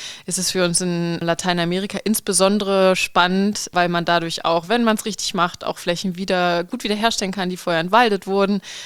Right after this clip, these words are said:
Gleichzeitig bietet es eben eine, eine super Einkommensquelle für die Bäuerinnen und Bauern. Und deswegen haben wir da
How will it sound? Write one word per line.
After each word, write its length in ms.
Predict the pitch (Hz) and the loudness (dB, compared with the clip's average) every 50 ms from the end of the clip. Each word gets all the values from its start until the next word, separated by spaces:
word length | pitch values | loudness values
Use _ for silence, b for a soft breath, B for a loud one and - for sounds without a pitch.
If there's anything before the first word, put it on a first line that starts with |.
| B B | B B
Gleichzeitig 460 | - 185 180 180 - 190 180 - - | -2 -2 -2 0 -2 -4 -4 -6 -8
bietet 240 | - 196 185 - 160 | -6 -6 -6 -4 -6
es 120 | 170 170 175 | -6 -6 -4
eben 160 | 165 170 175 | -4 -4 -4
eine, 480 | 170 170 170 170 170 165 165 165 160 165 | -4 -2 -4 -4 -4 -4 -6 -6 -8 -8
eine 140 | 175 175 175 | -8 -8 -8
super 240 | 165 170 190 - 208 | -8 -8 -4 0 0
Einkommensquelle 680 | - - 165 175 180 175 165 - - - 185 160 165 165 | 0 0 -2 -4 -8 -8 -10 -10 -8 -6 -6 -6 -6 -10
für 180 | - - 175 | -10 -12 -12
die 160 | 165 170 165 | -10 -10 -12
Bäuerinnen 400 | 165 - 165 160 160 156 160 160 | -8 -6 -4 -4 -4 -4 -4 -6
und 100 | 160 160 | -6 -4
Bauern. 400 | _ 165 165 156 151 147 147 165 180 _ | _ 0 0 0 0 -2 -4 -8 -10 _
Und 140 | 170 165 | -8 -8
deswegen 420 | 165 160 - - 156 156 156 156 156 | -6 -6 -6 -6 -6 -4 -4 -6 -6
haben 180 | 160 156 156 | -6 -6 -6
wir 100 | 151 156 | -6 -6
da 300 | 151 156 151 151 151 147 | -4 -2 -2 -2 -4 -4